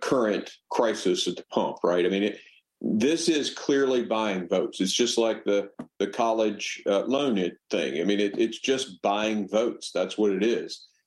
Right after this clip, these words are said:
Um, and fifteen million barrels is not gonna make hardly a dent in the price of gas at the pump, but it will make a massive dent in what is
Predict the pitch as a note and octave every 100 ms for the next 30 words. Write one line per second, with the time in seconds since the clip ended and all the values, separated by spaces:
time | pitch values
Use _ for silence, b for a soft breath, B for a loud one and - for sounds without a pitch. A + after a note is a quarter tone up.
0 | b _ - A#2 G#2+ G#2 - C3 B2+ G#3+
1 | G#3+ G#3 F#3 E3 D#3 C#3+ A2+ C3+ C#3+ A2
2 | G#2 F#2+ - - G#2 A2 A2 A#2 - A2+
3 | A#2+ A2 A#2 G#2+ G2+ - _ _ _ _
4 | _ - - G3 F3+ D3+ A#2 - A2+ G2+
5 | G2 A#2 E3+ F2+ D2 - - A2 G2+ F#2+
6 | C3 B2 A#2+ F#2 G2+ G#2+ G#2 - - _
7 | E3+ D3 - - _ _ _ - A#2+ B2+
8 | C3 C3+ B2+ A#2+ C3 C3 - B2 B2+ A#2
9 | B2 D#3 F#3 F3+ A2+ E2+ - G2 F2+ E2+
10 | F#2 F#2+ - G#2+ A2 B2 A#2+